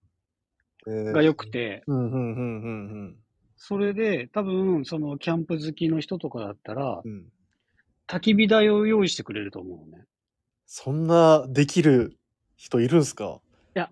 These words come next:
Speaker 1: いや、もう、もう、もう、絶対、絶対。
Speaker 2: <laughs> あ、
Speaker 1: 絶対いる。
Speaker 2: キャンプ好きだったら絶対やるってことですね、
Speaker 1: うん。
Speaker 2: むしろ。
Speaker 1: もう絶対やる。
Speaker 2: <laughs> へー。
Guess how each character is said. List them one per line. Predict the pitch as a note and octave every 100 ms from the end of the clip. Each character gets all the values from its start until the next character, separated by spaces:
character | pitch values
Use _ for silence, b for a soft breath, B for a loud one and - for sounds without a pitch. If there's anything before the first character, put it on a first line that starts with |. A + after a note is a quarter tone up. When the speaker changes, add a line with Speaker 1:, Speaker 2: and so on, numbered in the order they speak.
| _
Speaker 1:
い |
や、 | E3+ E3 - -
も | G3 F3+
う、 |
も | E3+ E3+
う、 |
も | D#3 C#3
う、 | A2+
絶 | D#3 C#3
対、 | F3 D3+ E3
絶 | E3 D3 C#3
対。 | D3 C#3+
Speaker 2:
<laughs> | E4 G#4 - G4+ - G4 - _ B B B -
あ、 | C3
Speaker 1:
絶 | F3+ F3+
対 | F#3+ G3
い |
る。 | D3+
Speaker 2:
キ | A3+
ャ |
ン |
プ |
好 | A#3+
き | B3+
だ | B3+
っ | C4
た | D3+
ら |
絶 | C3 D#3+
対 | C#3
や | D3
る | G3+
っ |
て | G3+
こ | -
と | A#2
で | G#2
す |
ね、 | D3+
Speaker 1:
う |
ん。 | A#2+
Speaker 2:
む |
し | B2
ろ。 | G#2 -
Speaker 1:
も | G#3+
う |
絶 | G#3+ G#3+
対 | G#3+
や | G3
る。 | F3 F3+
Speaker 2:
<laughs> | E4+ - E4 F4 - E4 - C#4+ _ _ _ _ _ _ _ _ _ _ B B B B _
へ | C3 C3 C3+ C#3+ C#3+ C#3+ D3 D3
ー。 | D3